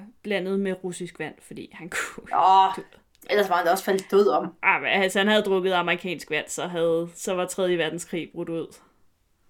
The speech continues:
Speaker 2: Ja.
Speaker 1: Det var det.
Speaker 2: Men,
Speaker 1: Nå,
Speaker 2: øh,
Speaker 1: men, men ja, det var jo, det var jo en kæmpe succes, det her. Og Kendall, han, øh, han vandt. Øh, Pep-, øh, Khrushchev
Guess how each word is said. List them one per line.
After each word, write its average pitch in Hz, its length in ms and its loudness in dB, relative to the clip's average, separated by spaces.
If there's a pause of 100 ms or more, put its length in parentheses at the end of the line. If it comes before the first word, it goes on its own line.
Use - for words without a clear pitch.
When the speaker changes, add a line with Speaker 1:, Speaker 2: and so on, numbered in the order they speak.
(540)
Speaker 2:
Ja. 190 140 4 (400)
Speaker 1:
Det - 120 -10
var - 80 -14
det. - 200 -16 (140)
Speaker 2:
Men, 196 80 -6
Speaker 1:
Nå, 202 200 8
Speaker 2:
øh, 190 60 0
Speaker 1:
men, 226 260 8
men 208 260 4
ja, 214 380 6
det 240 100 6
var 240 180 10
jo, 226 80 6
det 226 160 2
var 233 160 6
jo 240 60 4
en 208 100 2
kæmpe 175 300 -4
succes, 175 360 -6
det 175 120 -6
her. 190 220 0
Og 190 400 2
Kendall, 220 420 4
han, 190 420 -2
øh, 180 640 -4 (440)
han 202 280 -2
vandt. - 360 -4 (100)
Øh, 190 340 0 (140)
Pep-, 220 260 -2
øh, 185 160 -4
Khrushchev 233 440 -2